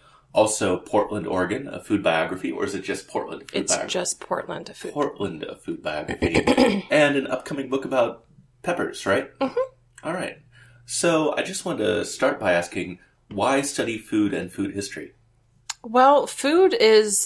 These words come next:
Speaker 2: the, the great regulator in society. Everyone has to eat.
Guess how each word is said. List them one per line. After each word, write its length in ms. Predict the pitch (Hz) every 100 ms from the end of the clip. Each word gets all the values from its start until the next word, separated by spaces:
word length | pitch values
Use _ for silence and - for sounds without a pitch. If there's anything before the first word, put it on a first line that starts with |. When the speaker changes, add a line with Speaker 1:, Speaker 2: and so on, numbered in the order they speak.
| 202
Speaker 2:
the, 420 | 208 196 185 175
the 140 | 190
great 320 | 180 185 208 147
regulator 840 | 175 180 214 175 165 160 160 175
in 120 | 180
society. 600 | - 175 - 156 156 156
Everyone 280 | - 196 190
has 160 | 190 -
to 100 | 208
eat. 280 | 185 208